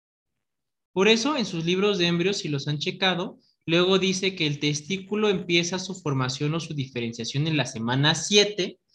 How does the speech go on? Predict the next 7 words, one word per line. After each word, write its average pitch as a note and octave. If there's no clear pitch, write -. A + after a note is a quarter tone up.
y C#3
el C3
ovario C#3
en D#3
su D3
semana A#2+
diez. F#3